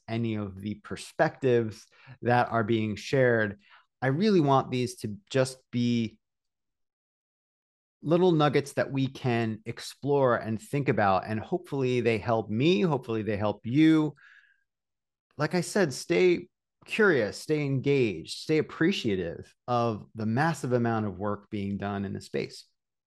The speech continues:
But also to stay thoughtful and take from it any shifts in perspective that may be helpful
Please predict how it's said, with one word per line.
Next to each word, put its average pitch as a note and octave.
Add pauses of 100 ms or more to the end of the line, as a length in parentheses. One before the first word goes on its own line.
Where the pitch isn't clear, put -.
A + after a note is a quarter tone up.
(920)
But D#3+
also B2
to -
stay F#3+
thoughtful G#2 (260)
and C3+ (1160)
take E3+
from D#3+
it D#3 (560)
any D3
shifts D#3
in C#3+
perspective C3 (1400)
that C3+
may C#3
be C3
helpful A#2